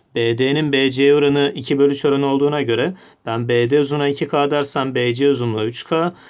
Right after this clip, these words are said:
Yani ben B D'ye x'e iki K dediğimde burası yine K'ydı. Şimdi iç açıortayı kullanabilirsiniz. A D gördüğünüz gibi iç açıortay. İç açıortay teoremini kullandığınız zaman da ne oluyor gördüğünüz gibi? Bakın A B'nin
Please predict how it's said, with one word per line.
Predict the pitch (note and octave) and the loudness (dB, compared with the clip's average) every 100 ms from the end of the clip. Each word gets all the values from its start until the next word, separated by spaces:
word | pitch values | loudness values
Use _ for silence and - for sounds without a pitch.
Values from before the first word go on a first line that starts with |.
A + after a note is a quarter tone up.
| - | -14
Yani | - A#2 A#2 | -8 -6 -4
ben | A#2+ A#2+ | -4 -2
B | B2 B2 A#2+ | -2 -2 0
D'ye | C3 C#3 C#3 - - - | -2 0 -2 -6 -14 -12
x'e | B2+ - - C3+ | -4 -2 -2 -4
iki | A#2 | -6
K | C#3 C3 A#2 | -4 -2 -2
dediğimde | A2 G#2+ C3+ | -2 -2 -2
burası | D3 A#2+ - | -2 0 -2
yine | C3 D#3+ | -4 -4
K'ydı. | B2+ G#2 F#2 - - - | -4 -6 -8 -20 -20 -16
Şimdi | - D#3+ E3 | -8 -2 2
iç | F3+ - | 2 2
açıortayı | E3+ F3+ E3+ F3+ | 2 2 2 0
kullanabilirsiniz. | F3+ E3+ E3 F3+ E3 C#3+ - | 2 2 2 2 0 -2 -2
A | C3 C3 | 0 2
D | C#3 D#3+ | 2 2
gördüğünüz | D#3 D#3+ D3+ D#3 | 2 0 0 -2
gibi | D#3+ E3 | -2 0
iç | - | 0
açıortay. | D3 C3 A2 D#3+ F#3 F#3+ - - | 0 0 0 -2 -4 -6 -18 -10
İç | - - | -4 -2
açıortay | C#3+ D#3+ C#3+ E3+ | 0 0 2 0
teoremini | E3 D#3+ D#3+ D#3 | 2 0 0 -2
kullandığınız | D#3 D#3 D#3 D#3 D3 | -2 -2 0 0 0
zaman | D#3 D#3 | 0 0
da | D#3+ | -2
ne | E3 | 0
oluyor | D#3 A#2+ | 0 0
gördüğünüz | A2+ A2+ A2 A2 | 0 -2 -2 -6
gibi? | B2+ B2 | -6 -2
Bakın | D3 C#3+ D3 | -2 -2 -6
A | - C3 C3 C3 | -4 -2 0 0
B'nin | B2+ A2+ A2 A2 | -2 0 -2 -4